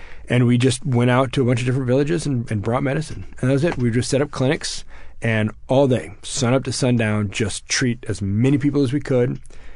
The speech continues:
We would go into the center of town and hire cooks and buy, like, goats and beans and rice and whatever we could find and cook for everybody that came to the clinic. You know, we'd teach 'em how to, how to, uh,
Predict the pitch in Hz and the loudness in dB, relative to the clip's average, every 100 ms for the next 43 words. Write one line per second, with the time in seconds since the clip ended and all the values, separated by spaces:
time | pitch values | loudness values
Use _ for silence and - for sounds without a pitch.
0 | - - 113 107 113 117 117 110 107 98 | -8 -2 0 2 2 2 2 0 -2 0
1 | 135 131 127 123 117 123 117 98 117 113 | 2 2 2 0 2 2 2 0 0 0
2 | 101 - - 160 - - - 101 98 101 | -2 -4 -2 -2 -4 -8 -4 -2 -2 -2
3 | 98 95 92 - 113 131 - 127 104 98 | -2 -4 -8 -4 0 0 -2 -4 -2 0
4 | 117 117 120 113 104 104 117 113 117 123 | 0 2 2 2 0 0 -2 -2 0 0
5 | 123 131 - 113 113 117 - - - - | 2 0 -2 -2 0 -2 -4 -16 -14 -8
6 | 104 - 135 127 135 127 131 131 - 127 | -8 -2 -4 0 0 2 2 2 2 2
7 | 123 127 123 120 - - - - - - | 2 0 -2 -2 -4 -8 -14 -16 -14 -14
8 | - 110 107 104 - 123 127 110 120 110 | -6 -2 0 -2 -2 0 2 2 2 2
9 | 110 107 107 104 104 110 107 104 107 | 2 2 0 -2 -4 -2 -2 -4 -4